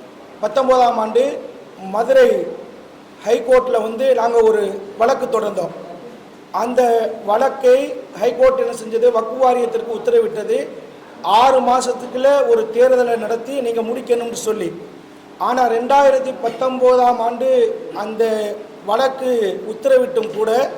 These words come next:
இன்று வரை வக்கு வாரியம் என்ன செய்யவில்லை? அந்த தேர்தலை நடத்தவில்லை. அந்த தேர்தல் நடத்தப்படாததன் காரணமாக, எங்க ஊர்ல வந்து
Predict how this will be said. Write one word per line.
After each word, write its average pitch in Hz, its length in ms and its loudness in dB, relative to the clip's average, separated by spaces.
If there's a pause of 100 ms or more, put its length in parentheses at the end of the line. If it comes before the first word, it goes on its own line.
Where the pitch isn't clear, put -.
(600)
இன்று 277 340 -2
வரை 247 300 4 (500)
வக்கு 226 280 -4
வாரியம் 254 420 2
என்ன 233 140 -6
செய்யவில்லை? 220 580 -2 (200)
அந்த 214 360 -6
தேர்தலை 247 380 2
நடத்தவில்லை. 208 560 -4 (640)
அந்த 220 300 -4
தேர்தல் 269 560 4
நடத்தப்படாததன் 240 1000 0
காரணமாக, 226 760 0 (720)
எங்க 233 340 0
ஊர்ல 269 340 0
வந்து 247 460 0